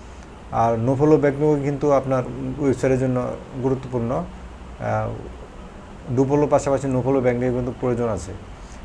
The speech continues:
আপনি সব তো আর do follow back link ক্রিয়েট কর-, করলে ওয়েবসাইট আর র‍্যাঙ্ক করবে না, no follow back link ক্রিয়েট করতে হবে। তো ভিউয়ার্স, এখন আমরা চলে আসলাম এই ওয়েবসাইটটির ডিআর বা ডোমেইন রেটিং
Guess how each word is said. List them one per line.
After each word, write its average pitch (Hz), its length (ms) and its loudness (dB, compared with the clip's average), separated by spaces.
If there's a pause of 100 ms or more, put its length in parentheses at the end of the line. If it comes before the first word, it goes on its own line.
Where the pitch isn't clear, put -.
আপনি 123 180 0
সব 127 260 2 (120)
তো 147 80 4
আর 139 60 4
do 127 40 0
follow 123 200 0
back 139 160 4
link 127 140 0
ক্রিয়েট 139 440 -4
কর-, 139 100 -4 (720)
করলে 135 220 4
ওয়েবসাইট 127 460 2 (360)
আর 131 120 4
র‍্যাঙ্ক 113 220 2
করবে 98 240 -2
না, 156 160 -4 (380)
no 131 40 4
follow 131 160 4
back 131 100 6
link 117 100 6
ক্রিয়েট 120 440 0
করতে 107 200 -2
হবে। 92 140 -4
তো 151 80 2
ভিউয়ার্স, 147 360 6 (360)
এখন 131 200 2
আমরা 151 180 4
চলে 156 220 4
আসলাম 120 300 4 (800)
এই 151 80 6
ওয়েবসাইটটির 156 720 8 (540)
ডিআর 160 340 10
বা 120 180 6
ডোমেইন 135 320 6
রেটিং 127 240 2